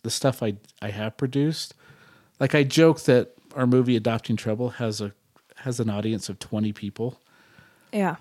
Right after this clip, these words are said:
Speaker 1: But literally it's been it's been hard to get people, and I'll even go to people I know and say, "Hey, I have a new, uh, I have a new this or that or the other thing coming
Speaker 2: Yeah.
Speaker 1: out.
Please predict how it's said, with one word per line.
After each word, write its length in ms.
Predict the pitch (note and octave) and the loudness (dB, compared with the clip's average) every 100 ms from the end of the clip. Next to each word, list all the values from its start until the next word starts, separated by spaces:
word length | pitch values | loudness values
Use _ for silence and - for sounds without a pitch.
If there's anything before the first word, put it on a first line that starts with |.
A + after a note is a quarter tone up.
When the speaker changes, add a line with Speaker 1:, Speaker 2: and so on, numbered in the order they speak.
| - | 0
Speaker 1:
But 320 | B2 G#2+ _ _ _ _ - | 2 2 _ _ _ _ -10
literally 560 | C3 C3+ C#3 B2 A2 G2+ | 0 4 4 4 2 -2
it's 260 | G#2+ - | -6 -8
been 480 | - - A#2 A2 G#2 G2 _ _ _ _ _ _ _ _ _ _ _ - | -10 -2 0 0 -4 -10 _ _ _ _ _ _ _ _ _ _ _ -12
it's 160 | A2 - | -10 -6
been 220 | - A2 | -4 -4
hard 540 | G2+ - C3 B2+ A#2+ | -6 0 4 4 0
to 100 | - | -10
get 280 | G#2+ A2+ - | -4 -4 -4
people, 520 | - A#2+ A2+ A2+ G#2 - | -8 -8 -6 -4 -4 -2
and 180 | D3 | 0
I'll 180 | F#3+ A#3 | 4 4
even 260 | G#3+ D3+ A#2+ | 4 4 4
go 180 | C3 D3+ | 4 4
to 80 | |
people 380 | C#3+ - A#2 A2 | 2 -4 -6 -6
I 100 | G#2 | -8
know 480 | G2 G2+ C3+ G#2+ F#2 _ _ - - - - _ - | -8 -4 -4 -4 -6 _ _ -20 -20 -20 -20 _ -4
and 160 | B2 A#2+ | -2 0
say, 220 | C#3+ B2+ | 4 4
"Hey, 480 | A#2+ E3+ D3 A#2+ - _ _ - | 6 6 6 4 -2 _ _ -12
I 60 | |
have 220 | A2 C3 | -6 -4
a 40 | B2 | -2
new, 500 | A#2+ B2+ B2 A#2 G2 _ _ _ _ _ _ _ _ - - | 2 4 4 0 -4 _ _ _ _ _ _ _ _ -20 -8
uh, 360 | G#2 G2 F2 D#2 _ _ _ _ _ - | -4 -4 -6 -10 _ _ _ _ _ -12
I 60 | B2+ | -8
have 140 | A#2 | -6
a 40 | |
new 180 | A#2 A#2+ | -2 0
this 300 | A2 B2 A#2 | 2 0 0
or 80 | A2 | -4
that 300 | G#2 A2 A2 | -4 -2 -2
or 100 | G#2 | -4
the 140 | G2+ G#2 | -6 -4
other 160 | A#2+ | -2
thing 240 | G#2+ A2 G#2 | -4 -6 -6
coming 260 | - G#2 | -6 -2
Speaker 2:
Yeah. 240 | G#2 F3+ G2 | 0 0 -4
Speaker 1:
out. 180 | - | -10